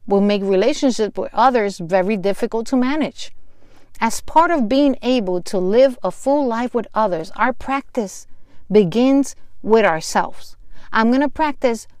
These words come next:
with my inner woman. You're gonna practice with your inner self. Jesus said,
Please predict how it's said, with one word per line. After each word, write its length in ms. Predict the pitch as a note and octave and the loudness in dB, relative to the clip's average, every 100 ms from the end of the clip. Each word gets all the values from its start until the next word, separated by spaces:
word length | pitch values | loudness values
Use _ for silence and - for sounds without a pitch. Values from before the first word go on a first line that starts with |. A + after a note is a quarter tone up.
| - | -2
with 180 | G3+ G3 | -2 0
my 240 | F3+ F3+ - | -4 -6 -2
inner 300 | A#3 G#3+ E3+ | 0 0 -2
woman. 400 | D#3+ D#3+ D3+ D#3 | -6 -8 -8 -4
You're 100 | G#3 | 0
gonna 200 | B3+ B3 | 0 0
practice 460 | - A#3 - B3+ | -4 -6 -2 -2
with 240 | G#3 F#3+ F3+ | -2 -4 -2
your 140 | F#3 - - | -6 -8 0
inner 320 | - C#4 C4 A3+ | 6 6 6 2
self. 640 | - - A#3+ G3+ D3+ - - - | -2 -2 0 -2 -4 -8 -10 -10
Jesus 420 | - D4 D#4+ D4+ C4 | -4 -2 -2 -2 -2
said, 300 | - G3+ | 2 2